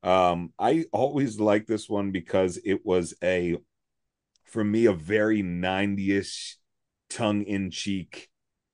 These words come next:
It se-, it seems so happy and melodic, or it is very happy and melodic in its composition, but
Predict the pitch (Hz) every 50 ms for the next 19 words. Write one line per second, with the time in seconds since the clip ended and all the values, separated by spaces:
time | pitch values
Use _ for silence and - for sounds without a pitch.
0 | _ _ _ _ _ _ _ _ _ - 107 113 113 - - - - 131 127 -
1 | - 120 110 - - - 135 151 165 170 160 143 - - - 127 123 120 117 117
2 | - - 95 92 92 - - 127 113 107 - 92 98 98 95 95 90 90 90 90
3 | 87 85 85 92 107 107 - - - 104 92 87 - - 104 101 101 95 85 -
4 | 95 98 92 90 87 - 98 92 90 - 95 92 90 90 87 85 85 85 82 85
5 | 90 87 - 101 90 85 71 - - - 90 87 82 87 78 80 85 - - 104
6 | 98 95 90 82 90 95 87 87